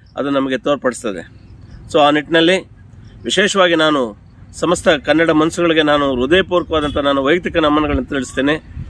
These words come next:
ನಮ್ಮ ಯುವಕರು, ಕ್ರೀಡಾಪಟುಗಳು ಪ್ರತಿಯೊಬ್ಬರು ಕೂಡ ಆರ್ ಸಿ ಬಿ ಗೆಲ್ಲಬೇಕು ಅಂತ ಕೂಡ ಬಹಳಷ್ಟು ಶ್ರಮ ವಹಿಸಿ ದೇವರಲ್ಲಿ ಹರಕೆ ಹೊತ್ಕೊಂಡು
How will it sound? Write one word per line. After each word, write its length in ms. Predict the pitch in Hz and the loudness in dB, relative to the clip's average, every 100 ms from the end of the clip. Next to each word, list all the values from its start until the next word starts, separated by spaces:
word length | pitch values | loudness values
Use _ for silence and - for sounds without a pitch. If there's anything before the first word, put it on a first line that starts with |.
| - - - - | -14 -18 -10 0
ನಮ್ಮ 200 | 139 147 | 2 4
ಯುವಕರು, 500 | 143 196 - 165 113 - - - - - - - | 4 4 4 0 -2 -8 -20 -20 -20 -18 -18 -4
ಕ್ರೀಡಾಪಟುಗಳು 720 | 160 175 190 185 180 160 123 - - - - - | 0 2 2 0 -2 0 -2 -6 -20 -20 -20 -8
ಪ್ರತಿಯೊಬ್ಬರು 540 | 165 160 208 180 233 | -6 -2 -2 0 0
ಕೂಡ 140 | 208 202 139 - - - - - - | 2 2 2 -4 -20 -20 -20 -8 0
ಆರ್ 120 | 165 | 0
ಸಿ 100 | - | 0
ಬಿ 140 | 180 160 | -4 -2
ಗೆಲ್ಲಬೇಕು 560 | 127 175 196 185 - | 0 2 2 2 0
ಅಂತ 140 | 156 - | -4 -4
ಕೂಡ 220 | - 143 151 151 - - - - | -2 0 0 0 -12 -20 -18 -2
ಬಹಳಷ್ಟು 520 | 123 175 - - - 240 196 170 | 2 2 0 -4 0 2 2 -2
ಶ್ರಮ 260 | 156 170 180 | -4 -2 0
ವಹಿಸಿ 360 | 180 165 - 147 127 - - - - | 2 2 0 -2 -4 -10 -20 -20 -4
ದೇವರಲ್ಲಿ 380 | 131 180 180 165 139 | 2 4 4 4 2
ಹರಕೆ 260 | 170 185 175 | 0 2 2
ಹೊತ್ಕೊಂಡು 420 | 156 - 147 135 | 0 -2 -2 0